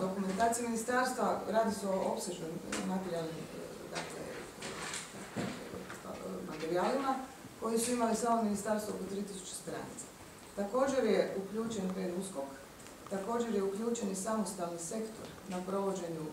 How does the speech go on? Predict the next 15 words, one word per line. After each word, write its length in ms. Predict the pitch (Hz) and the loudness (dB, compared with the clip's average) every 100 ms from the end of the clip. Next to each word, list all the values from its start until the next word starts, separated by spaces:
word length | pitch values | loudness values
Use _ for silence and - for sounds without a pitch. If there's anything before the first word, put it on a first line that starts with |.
| - | -6
financijskih 720 | 196 196 196 - - - 165 | -4 0 -2 -4 -10 -10 -6
izvida 520 | 165 190 220 247 247 254 - - | -4 -2 0 2 0 -4 -10 -4
i 60 | 208 | 0
analiza 440 | 202 185 196 185 165 | 2 2 2 0 -2
novčanih 380 | 165 - 151 156 | -4 -6 -8 -6
tijekova. 380 | 170 143 - - 151 - - - - - - | -4 -4 -6 -8 -10 -12 -14 -14 -16 -14 -4
Dakle, 360 | 180 - - - - - - - - - - - - 196 | 2 2 0 -8 -12 -14 -16 -16 -16 -18 -18 -16 -4 0
jedne 240 | 196 - - | 2 2 4
opsežni 640 | 170 - 240 214 190 180 - - - - | 6 6 4 2 4 2 -2 -10 -12 -4
izvidi 440 | 240 247 233 208 190 | -2 0 2 0 0
koji 120 | 185 196 | 0 0
su 200 | - - | -2 -2
trajali 380 | 190 185 170 - - - - - - - - - - - - | 2 4 4 0 -4 -10 -14 -14 -14 -16 -16 -16 -14 -12 -4
više 240 | 185 185 160 | -2 -2 -2
mjesečno. 440 | 165 - - - | -6 -6 -8 -10